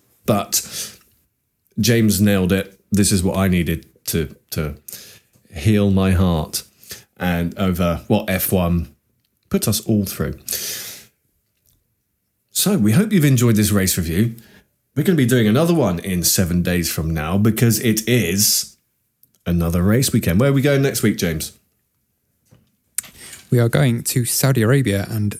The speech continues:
Speaker 2: the arguably dangerous Jeddah.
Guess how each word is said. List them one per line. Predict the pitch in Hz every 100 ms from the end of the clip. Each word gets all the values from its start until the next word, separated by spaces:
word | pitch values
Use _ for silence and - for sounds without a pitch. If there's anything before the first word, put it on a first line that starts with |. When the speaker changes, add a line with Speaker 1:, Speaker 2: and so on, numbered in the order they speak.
| - _ -
Speaker 2:
the | 110 107 104 - 151 _ _ _
arguably | 135 127 127 120 110 110
dangerous | 123 131 113 120 - - _ _ -
Jeddah. | 147 113